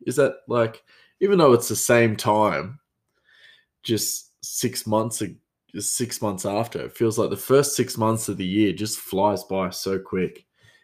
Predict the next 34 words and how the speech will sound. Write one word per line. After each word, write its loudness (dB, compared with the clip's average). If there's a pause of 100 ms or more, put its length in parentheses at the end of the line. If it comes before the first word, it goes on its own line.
(100)
except 0
if 2
you're 4
in 4
a 4
place 0 (760)
where -2 (960)
there 6
is 4
nothing. -4 (380)
<laughs> -10 (1300)
So 2
what 6
I 6
mean 6
by 2
that 0
is, -4
um, -8 (960)
two, 4
uh, -4 (760)
not -6
last -2
year, -2
the 0
year 0
before, -2
two 0
years. 4
Oh, -2
I'm -4
counting 0
well 6
today. 0